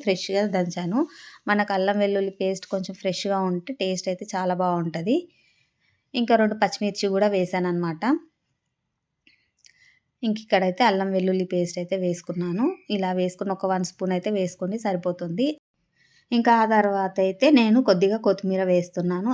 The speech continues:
అలాగే పుదీనా రెండు కలిపి అయితే కొంచెం వేస్తున్నాను. పోపులో వేసుకుంటే మనకి ఆయిల్లో మంచిగా మగ్గుతుంది కదా,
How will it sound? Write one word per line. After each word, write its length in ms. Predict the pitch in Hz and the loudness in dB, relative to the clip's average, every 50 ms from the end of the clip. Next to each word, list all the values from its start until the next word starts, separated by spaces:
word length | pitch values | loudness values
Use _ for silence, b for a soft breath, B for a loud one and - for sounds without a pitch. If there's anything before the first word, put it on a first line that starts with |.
| - 208 | -2 -2
అలాగే 300 | 190 180 180 175 202 247 247 - | -2 -2 -2 0 -2 -2 -2 0
పుదీనా 360 | 208 196 180 180 170 170 165 170 _ _ _ _ - 190 | 0 2 2 2 0 0 -2 -6 _ _ _ _ -6 -4
రెండు 200 | 185 180 180 185 180 | -2 0 0 0 0
కలిపి 240 | 180 175 170 165 180 170 | 0 0 0 -2 -4 -6
అయితే 140 | 165 - 208 | -4 -4 -4
కొంచెం 300 | 208 208 196 180 - 196 190 | -4 -4 -6 -6 -6 -4 -2
వేస్తున్నాను. 600 | 180 175 170 175 - 180 175 175 165 160 202 262 302 294 - | -2 -2 -2 -4 -6 -6 -4 -4 -4 -2 0 -2 -2 0 2
పోపులో 340 | 226 214 208 208 214 214 214 202 | 2 2 2 2 2 2 2 2
వేసుకుంటే 520 | 196 190 185 - - - 190 180 180 190 226 | 2 0 -2 -4 -8 -6 -6 -4 -4 -2 -2
మనకి 400 | 233 214 196 185 180 180 220 220 208 190 | -2 -2 -2 -4 -4 -4 -2 -2 -2 0
ఆయిల్లో 280 | 180 175 175 180 202 202 196 | 0 0 0 -2 -2 -4 -2
మంచిగా 280 | 185 180 - 214 214 208 196 | -4 -4 -2 -2 -2 0 0
మగ్గుతుంది 460 | 185 175 170 180 175 - 180 175 170 170 | -2 -2 -4 -6 -6 -4 -4 -4 -2 -4
కదా, 180 | 170 190 247 | -4 -4 -4